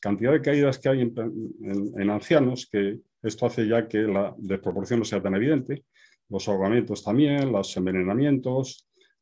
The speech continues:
las quemaduras, todos muchísimo más predominantes en nuestros países.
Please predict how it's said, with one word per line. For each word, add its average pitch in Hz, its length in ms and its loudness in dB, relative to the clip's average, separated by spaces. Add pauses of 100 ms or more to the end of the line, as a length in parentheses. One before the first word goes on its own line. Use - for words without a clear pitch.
las 92 160 -2
quemaduras, 117 720 2 (220)
todos 131 420 -2 (100)
muchísimo 113 760 4
más 123 260 0
predominantes 107 500 2
en 107 100 2
nuestros 101 260 -4
países. - 600 -8